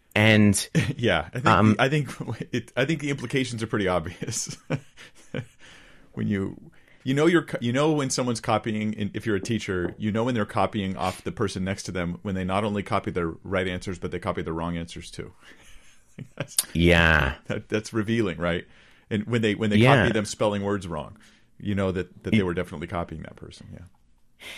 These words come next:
Speaker 1: Yeah. So it was like you had, uh, sort of this internal evaluation and an external evaluation. So Harvard was, was, uh, really capitalizing on this external evaluation and saying, "No, no, look, this is an ancient document,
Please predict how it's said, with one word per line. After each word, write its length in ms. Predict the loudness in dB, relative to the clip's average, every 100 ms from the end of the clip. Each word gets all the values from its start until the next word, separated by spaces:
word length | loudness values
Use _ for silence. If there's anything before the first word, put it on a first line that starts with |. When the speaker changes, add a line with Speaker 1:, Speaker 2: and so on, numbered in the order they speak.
| -2
Speaker 1:
Yeah. 400 | 6 8 10 8
So 360 | 6 8 10 10
it 160 | 8 8
was 200 | 6 8
like 320 | 8 6 6
you 80 | 4
had, 480 | 6 6 4 2 0
uh, 200 | 0 2
sort 240 | 4 6
of 80 | 6
this 200 | 6 4
internal 600 | 6 6 6 6 6 6
evaluation 640 | 8 6 8 6 6 6
and 120 | 6 8
an 120 | 8
external 420 | 6 4 4 6
evaluation. 580 | 6 4 2 -2 0 0
So 120 | 2
Harvard 340 | 6 8 6 8
was, 300 | 8 8 4
was, 400 | 4 4 4 2 0 0
uh, 100 | 0 2
really 200 | 6 6
capitalizing 640 | 6 4 6 6 6 6 4
on 120 | 4
this 100 | 4
external 400 | 4 4 4 4
evaluation 580 | 6 6 6 2 0 -2
and 100 | 0
saying, 280 | 4 4 6
"No, 100 | 6
no, 180 | 4 2 -6 -20 -20 _
look, 420 | 4 8 8 8 2
this 220 | 4 6
is 100 | 8 6
an 100 | 6
ancient 420 | 6 4 4 4
document, 640 | 4 4 2 -4 -6 -12